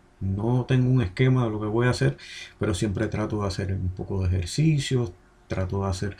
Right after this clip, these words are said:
eh, escribir, escuchar música, ver alguna película, y ahí se le va el tiempo a uno. Verdaderamente estudiar, investigar, es una cosa muy, muy significativa y es algo que les aconsejo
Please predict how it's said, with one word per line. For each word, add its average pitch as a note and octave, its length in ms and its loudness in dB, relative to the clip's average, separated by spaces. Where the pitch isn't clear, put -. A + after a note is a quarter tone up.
eh, G#2+ 340 -4
escribir, C3+ 720 4
escuchar - 340 -6
música, C3+ 680 2
ver G2+ 160 -2
alguna G2 340 -2
película, A#2+ 680 4
y A2 160 4
ahí B2 180 6
se C3+ 140 2
le A#2+ 100 4
va G#2+ 120 0
el A#2 100 2
tiempo A2 320 0
a G2 40 2
uno. F#2+ 260 0
Verdaderamente G2+ 800 0
estudiar, A2 520 2
investigar, G2 680 -2
es C3+ 180 2
una B2+ 240 4
cosa B2 260 0
muy, G#2+ 540 -2
muy G#2 220 2
significativa A2+ 1040 4
y G2+ 160 0
es G2+ 60 2
algo A2 260 -2
que A#2+ 260 0
les F#2+ 160 -2
aconsejo G2 580 -2